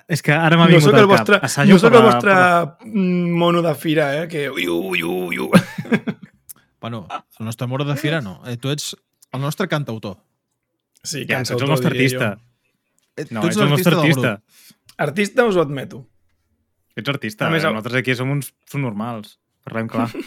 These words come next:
Speaker 2: Bueno, ja m'ho pensaré, ja m'ho pensaré.
Speaker 1: Bueno, va, deixem-ho com a al·licient perquè la gent escolti l'últim programa de la setmana,
Speaker 2: Sí,
Speaker 1: de la
Speaker 2: perquè
Speaker 1: temporada.
Speaker 2: fugi quan abans millor.
Speaker 3: <laughs> Correcte, en direcció contrària.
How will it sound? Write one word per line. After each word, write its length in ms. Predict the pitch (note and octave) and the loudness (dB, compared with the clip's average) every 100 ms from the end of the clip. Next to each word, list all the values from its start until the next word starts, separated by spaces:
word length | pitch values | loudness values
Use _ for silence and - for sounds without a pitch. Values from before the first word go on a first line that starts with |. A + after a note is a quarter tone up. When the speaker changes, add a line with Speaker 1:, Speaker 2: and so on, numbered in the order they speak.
| - _ _ _ - F#3+ - F3+ G3+ D#3 _ | -16 _ _ _ 0 0 2 -2 -2 -8 _
Speaker 2:
Bueno, 240 | F3+ D#3+ | -4 -2
ja 100 | D3+ | 0
m'ho 120 | D#3+ E3+ | 0 2
pensaré, 480 | E3 C#3 - C#3+ C3 | 2 2 2 2 4
ja 60 | |
m'ho 80 | C#3+ | 2
pensaré. 640 | C#3+ C#3+ B2+ C#3 C3 B2 - - F3 G3 - | 2 0 -2 -2 -2 -6 -10 -10 -6 -6 -4
Speaker 1:
Bueno, 160 | A2 | -2
va, 200 | A2 G2+ G#2+ | -2 -4 -6
deixem-ho 380 | B2 D#3+ F3 E3+ | -2 0 0 0
com 120 | D#3 D3 | 0 2
a 40 | |
al·licient 340 | C3+ B2+ D3 | 2 0 0
perquè 220 | D#3+ C#3 B2+ | 0 -2 -2
la 80 | |
gent 180 | B2 C3 B2+ | -2 -2 -4
escolti 320 | B2 B2 B2 | -6 -6 -6
l'últim 240 | A#2 A#2 | -6 -8
programa 260 | A2 A2+ A2+ | -6 -6 -4
de 80 | A2 | -6
la 80 | |
setmana, 400 | A2 A#2+ A2 D#3+ | -8 -10 -2 0
Speaker 2:
Sí, 80 | F3 | 0
Speaker 1:
de 100 | D3+ C3 | -4 -4
la 80 | |
Speaker 2:
perquè 80 | B2+ | -2
Speaker 1:
temporada. 360 | B2+ A2+ A2+ G#2+ A2+ | 0 0 0 -2 -2
Speaker 2:
fugi 220 | C#3 C#3+ | -2 -2
quan 180 | C#3+ C3 | -2 -4
abans 280 | C3 C3 | -4 -6
millor. 320 | C3 C3+ B2+ B2+ - - D4+ C#4+ - A3 G#3+ | -6 -6 -8 -12 -14 -14 -12 -14 0 0 2
Speaker 3:
<laughs> 800 | F3 F3 E3 G#3 D3+ _ - - | -4 -4 -6 -6 -12 _ -12 -6
Correcte, 340 | D#3+ G#3+ A3+ | -4 -4 -4
en 60 | G3 | -2
direcció 300 | F#3+ F3+ F#3+ | -4 -4 -6
contrària. 440 | E3+ D#3+ E3 D3 | -6 -6 -6 -8